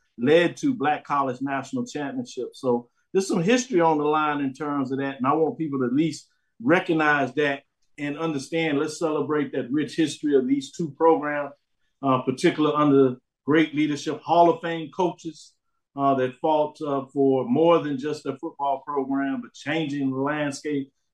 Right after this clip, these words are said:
and the history about that, playing, uh, in championship games. Obviously,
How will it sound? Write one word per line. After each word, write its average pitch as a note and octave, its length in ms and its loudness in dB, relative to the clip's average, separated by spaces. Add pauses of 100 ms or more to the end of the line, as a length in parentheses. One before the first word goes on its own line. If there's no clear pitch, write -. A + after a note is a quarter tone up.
and A#2+ 120 4
the A#2+ 60 6
history C#3+ 360 2
about C3+ 360 4
that, B2+ 260 -2
playing, C#3 520 0 (320)
uh, B2+ 260 -2
in B2 160 4
championship C3+ 600 -2
games. B2+ 500 2
Obviously, C#3 760 0